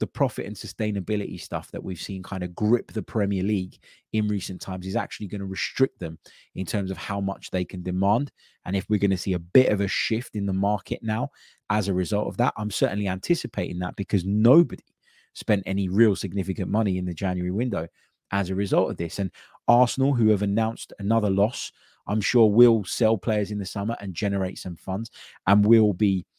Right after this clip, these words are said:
helped and aided by the fact that they should qualify for the Champions League again next season. But how far would they,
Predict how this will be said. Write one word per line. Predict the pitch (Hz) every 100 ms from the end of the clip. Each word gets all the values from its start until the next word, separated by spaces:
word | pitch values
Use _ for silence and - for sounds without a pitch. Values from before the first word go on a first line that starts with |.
| _ _
helped | - 113 - - - _ _
and | 95
aided | 101 110 104 110
by | 104 95
the | 90
fact | - 87 90
that | - - _ -
they | 98
should | - - 123 117 -
qualify | 107 104 101 95
for |
the | 95
Champions | - 98 92
League | 95 92
again | 90 101 95
next | 107 -
season. | - 82 73 87 - _ _ _ -
But | 98 123 - - _ _ _ _ _ _ _ _ _ _ _ _ _
how | - 139 135
far | - - 139 123
would | 107 117 -
they, | 107